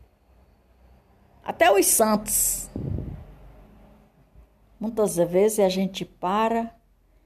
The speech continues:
e reclama. Hum. Você reclamar de alguma coisa vai dar jeito?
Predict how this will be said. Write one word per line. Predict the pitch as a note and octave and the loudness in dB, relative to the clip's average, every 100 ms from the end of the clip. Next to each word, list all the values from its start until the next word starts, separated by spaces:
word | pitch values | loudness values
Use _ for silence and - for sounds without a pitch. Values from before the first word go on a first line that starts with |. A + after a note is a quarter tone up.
| _ _ _ _ _ _ _ _ _ | _ _ _ _ _ _ _ _ _
e | F3+ | -8
reclama. | E3+ - D#3+ - C3+ B2+ C3 B2 A2+ A#2 F#2+ A#2+ - - _ - | -2 -2 -2 -6 -8 -4 -2 -2 0 -2 -2 -8 -12 -20 _ -10
Hum. | D#3 A#2+ A2 _ _ _ _ _ _ _ _ _ _ _ _ _ | -8 -8 -12 _ _ _ _ _ _ _ _ _ _ _ _ _
Você | B3 F4+ A#4+ - G#4+ | -6 0 2 4 4
reclamar | D4 C#4+ C#4 A#3+ A#3 A3 G#3+ G3+ G3 G3 F#3 F3 | 4 2 2 2 4 6 4 4 4 2 2 2
de | F3 | 4
alguma | E3 E3 F3+ E3+ E3 | 4 4 -2 -4 -4
coisa | - D#3+ D#3 D3 D3+ C#3 | -8 -6 -2 -2 -2 -4
vai | D#3 E3+ A#3 B3 | -4 -6 -2 0
dar | F#3 A#2+ | 0 0
jeito? | C3 E3 F#3 C3+ - - | 0 2 2 0 -4 -20